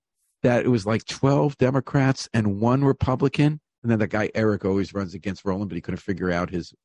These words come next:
Wi-Fi and Zoom, so he was off after one second.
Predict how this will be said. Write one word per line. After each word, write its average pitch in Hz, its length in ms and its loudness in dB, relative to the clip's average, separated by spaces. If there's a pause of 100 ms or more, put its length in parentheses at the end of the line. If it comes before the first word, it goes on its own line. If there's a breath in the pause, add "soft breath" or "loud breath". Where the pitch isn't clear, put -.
(140)
Wi-Fi 92 500 -2
and 87 220 -6
Zoom, 90 300 -8
so 82 140 -8
he 87 120 -4
was 85 140 -6
off 92 260 -6
after 92 220 -6
one 90 160 -6
second. 113 360 -4